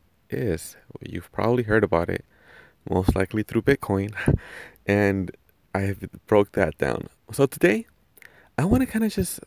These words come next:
start off by saying where I'm at with all of those three.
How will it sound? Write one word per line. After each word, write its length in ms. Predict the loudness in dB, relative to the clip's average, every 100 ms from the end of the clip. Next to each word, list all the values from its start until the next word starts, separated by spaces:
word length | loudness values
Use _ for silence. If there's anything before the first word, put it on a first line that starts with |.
| -10
start 300 | 0 2 2
off 240 | 0 -4 -4
by 140 | -4
saying 640 | -2 -2 -2 -2 -4 -6 -10 _ _ -20 -20 -20 _ _ -16 -14 4
where 260 | 6 6
I'm 160 | 6 4
at 160 | 0 2
with 200 | 2 2 2
all 220 | 4 4
of 80 | 6
those 220 | 4 4
three. 380 | 0 -2 -6